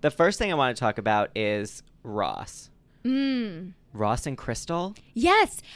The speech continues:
Speaker 2: Okay, 'cause it's something that we found out about because the reunion had taped a while ago. But when I found out, I'm watching the episode with Crystal, that terrible charter guest,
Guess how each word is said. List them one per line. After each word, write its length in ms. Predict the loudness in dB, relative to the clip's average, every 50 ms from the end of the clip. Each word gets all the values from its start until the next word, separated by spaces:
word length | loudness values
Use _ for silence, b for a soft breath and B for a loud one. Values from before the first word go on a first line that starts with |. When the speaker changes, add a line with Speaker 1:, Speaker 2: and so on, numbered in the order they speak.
| B B
Speaker 2:
Okay, 220 | -8 -4 -4 -4
'cause 160 | -2 -4 -4
it's 140 | -6 -6 -4
something 300 | -4 -4 -2 -2 -2 0
that 180 | 0 -2 -2 -2
we 260 | -2 -2 -2 -2 -2
found 340 | -2 -2 -2 0 0 0 0
out 200 | 0 0 0 -2
about 580 | -2 -2 -2 0 0 0 -2 -2 -4 -8 -14 -20 b b b b b b b b b _ _
because 680 | -6 -4 -4 -2 -2 -2 0 0 0 -2 -2 -4 -6 -8 -8 -8
the 140 | -6 -4 -4
reunion 520 | -4 -4 -4 -4 -2 -2 -2 -4 -4 -6
had 180 | -8 -10 -10 -10
taped 260 | -10 -10 -10 -10 -10
a 60 | -8
while 340 | -2 0 2 2 2 0 -2
ago. 460 | -6 -6 -6 -8 -6 -6 -6 -8 -8 B B B B B B B
But 140 | -2 0
when 120 | 0 0 0
I 140 | 0 0 0
found 340 | 0 0 0 0 0 2
out, 200 | 2 2 0 0 0
I'm 200 | -2 -2 -2 -4
watching 440 | -4 -2 -2 -2 -2 -2 -6 -6 -6
the 160 | -6 -6 -6
episode 420 | -8 -8 -8 -8 -8 -8 -8 -8 -10
with 140 | -12 -12 -12
Crystal, 360 | -12 -10 -10 -8 -8 -8 -6
that 240 | -4 -4 -4 -6 -8
terrible 560 | -16 -14 -10 -8 -6 -4 -2 -2 -2 -4 -4
charter 440 | -6 -6 -4 -4 -4 -4 -4 -6 -6
guest, 440 | -6 -6 -4 -4 -4 -4 -6 -10 -16